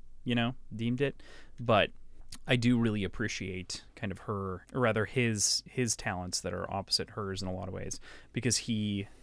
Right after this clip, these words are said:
be-, excuse me, because she has been a knife and is now fully a knife, as we'll get to later. But it's, yeah,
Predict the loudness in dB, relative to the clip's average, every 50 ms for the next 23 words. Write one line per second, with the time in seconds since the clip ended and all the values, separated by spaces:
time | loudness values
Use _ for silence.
0 | -20 -20 -14 -6 -4 -4 -4 -4 -4 -6 -4 -2 -2 -2 -2 -2 -4 -4 -4 -4
1 | -4 -4 -4 -2 0 2 2 2 2 2 0 -4 -8 -16 -20 -20 -20 -20 -20 -2
2 | 2 4 4 4 4 4 4 4 6 6 4 4 2 0 -4 -8 -16 -20 _ -2
3 | 0 2 2 2 0 0 -2 -4 -4 -8 -12 -14 -14 -16 -12 -8 -6 -4 -4 -6
4 | -8 -10 -10 -4 0 2 2 4 2 0 -2 -2 -2 0 0 0 -2 -2 0 0
5 | 0 0 0 -2 -2 -4 -6 -8 -8 -8 -8 -8 -10 -12 -14 -12 -10 -10 -8 -8
6 | -8 -8 -8 -8 -6 -6 -6 -6 -6 -6 -6 -6 -6 -6 -6 -8 -10 -8 -6 -6
7 | -6 -6 -8 -10 -14 -16 -16 -16 -16 -14 -14 -14 -12 -12 -14 -16 -16 -10 -8 -8
8 | -4 -2 -2 -2 -2 -4 -8 -16 -20 -20 -20 -20 -20 -20 -18 -8 -4 -2 -2 -2
9 | -4